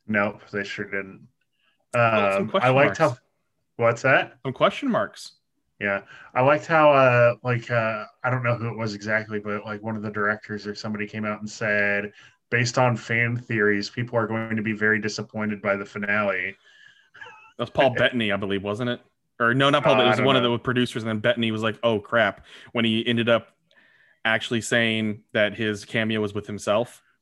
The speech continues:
Speaker 2: And he's like,
Speaker 1: Yes.
Speaker 2: "Working with someone that I've really wanted to work with for a long time." And that's what he said on
Speaker 1: Someone
Speaker 2: a
Speaker 1: I have great
Speaker 2: podcast.
Speaker 1: fir-, respect for, and,
Speaker 2: Yep.
Speaker 1: like, yeah.
Speaker 2: Yep.
Speaker 1: So he was just
Speaker 2: And
Speaker 1: making a
Speaker 2: the
Speaker 1: joke.
Speaker 2: Yep.
Speaker 1: Yeah.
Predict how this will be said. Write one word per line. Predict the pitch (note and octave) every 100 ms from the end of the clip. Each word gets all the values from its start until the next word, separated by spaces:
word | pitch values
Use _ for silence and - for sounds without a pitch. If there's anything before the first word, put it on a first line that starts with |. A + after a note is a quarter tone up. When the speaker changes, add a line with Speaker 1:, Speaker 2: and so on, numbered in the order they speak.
| _ _ _ _ _ _ -
Speaker 2:
And | B2+
he's | - D3+ D#3+ B2 C3+
like, | -
Speaker 1:
Yes. | A#2+
Speaker 2:
"Working | C#3+ D#3+ D3
with | -
someone | - C#3+ C#3+
that | C3+
I've | B2
really | C#3 D3
wanted | C#3 C3+
to | B2
work | C3+ C3+
with | C#3 C3+
for | B2+
a |
long | B2 B2+ B2
time." | C3 C3 C3 C3 C3 - - - - -
And | A#2+
that's | A#2+ C3
what |
he |
said | B2 B2
on | A#2+
Speaker 1:
Someone | C#3
Speaker 2:
a | C3+
Speaker 1:
I |
have | A#2
great | C3+ C#3
Speaker 2:
podcast. | G#2+
Speaker 1:
fir-, | C#3 C#3
respect | C3 B2+ C#3+ B2+ B2+
for, | C#3+ C3 C3 B2+ B2+
and, | A2 A#2
Speaker 2:
Yep. | A2+ A2+
Speaker 1:
like, | B2
yeah. | A#2 A2 G#2+ B2 - - -
Speaker 2:
Yep. | G#2 A2 A2 _ _ _ _ _ -
Speaker 1:
So | - C#3
he | C#3
was | C#3
just | C#3 C#3
Speaker 2:
And | C3+
Speaker 1:
making | A2+ A2+
a | -
Speaker 2:
the | G#2
Speaker 1:
joke. | G2+ G2+ F#2+ - _ -
Speaker 2:
Yep. | F#2+ F#2+ G2+ A2
Speaker 1:
Yeah. | G#2 F#2+ F#2